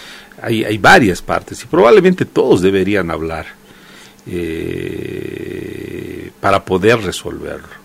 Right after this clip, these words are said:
¿no? Y sin lugar a dudas uno de sus actores claves es, es, eh, eh, Estados Unidos, ¿no?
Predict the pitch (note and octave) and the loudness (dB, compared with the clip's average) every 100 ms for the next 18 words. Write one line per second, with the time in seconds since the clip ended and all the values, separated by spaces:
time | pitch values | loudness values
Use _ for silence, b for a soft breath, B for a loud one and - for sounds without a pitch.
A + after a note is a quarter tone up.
0 | _ D#3+ D#3+ _ _ - G#2+ - G2+ C3 | _ -12 -12 _ _ -12 -6 -2 2 6
1 | C#3 B2+ C3+ C3 C3 A#2+ - G2 F2 A#2 | 6 6 4 0 0 -2 -4 -8 -4 -4
2 | A#2 - G2+ A2+ A2 - - - - F#2+ | -4 -4 -4 -2 -6 -8 -10 -10 -10 -10
3 | - F#2 - - - - - B B B | -10 -12 -16 -18 -16 -16 -16 B B B
4 | B B B - _ F#2+ E2 F#2+ F2 F2 | B B B -20 _ -8 -8 -10 -12 -12
5 | - - - _ - - E2 F2 - F2 | -14 -20 -20 _ -12 -6 -4 -4 -8 -8
6 | F3+ G#3+ - D#3 | -6 -6 -8 -10